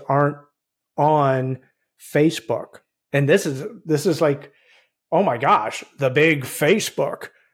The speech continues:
But if your customers actually aren't on Facebook, don't worry about it. It's okay. But now I'm gonna give you a hint.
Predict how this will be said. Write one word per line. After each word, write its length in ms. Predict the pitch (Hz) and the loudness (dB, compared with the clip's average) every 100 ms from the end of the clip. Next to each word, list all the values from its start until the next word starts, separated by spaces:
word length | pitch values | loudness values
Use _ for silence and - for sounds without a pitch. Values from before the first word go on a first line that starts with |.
| _ | _
But 100 | 147 | 0
if 140 | 165 202 | 2 2
your 80 | 247 | -2
customers 580 | - 196 196 170 147 | 2 0 0 -2 0
actually 360 | 143 160 156 131 - | 2 0 0 -2 0
aren't 280 | 156 156 - | 0 -2 -2
on 300 | 139 151 165 | -2 -2 -2
Facebook, 580 | 165 170 165 - 208 220 _ _ _ _ | -2 -2 -2 -2 -2 -2 _ _ _ _
don't 260 | 120 147 170 | -2 0 2
worry 240 | 160 175 | 4 2
about 260 | 113 107 104 | 0 -6 -10
it. 220 | 110 - _ _ _ _ _ - | -14 -20 _ _ _ _ _ -16
It's 140 | 135 | -2
okay. 680 | 147 143 202 208 117 - _ _ _ - - - | -2 0 0 0 -2 -8 _ _ _ -20 -20 -2
But 200 | 175 180 | 0 0
now 220 | 160 156 | -2 0
I'm 100 | 156 | 0
gonna 160 | 156 135 | 0 2
give 200 | 147 135 | 0 2
you 180 | 131 | 0
a 40 | 117 | 0
hint. 380 | - 143 120 | -4 -8 -8